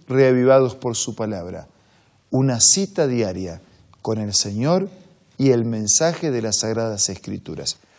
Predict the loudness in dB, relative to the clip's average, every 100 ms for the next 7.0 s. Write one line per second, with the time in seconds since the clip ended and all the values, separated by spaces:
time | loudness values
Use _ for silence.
0 | _ _ _ 4 6 6 2 0 0 0
1 | 0 0 0 0 -2 -2 -4 0 0 0
2 | 0 2 4 4 2 0 0 0 0 2
3 | 2 -2 -8 -20 _ _ -2 2 4 4
4 | 4 2 0 -2 -6 -4 -2 -2 -4 -8
5 | -8 -6 -6 -10 _ _ _ _ _ _
6 | _ _ _ -2 2 2 0 -2 -4 -4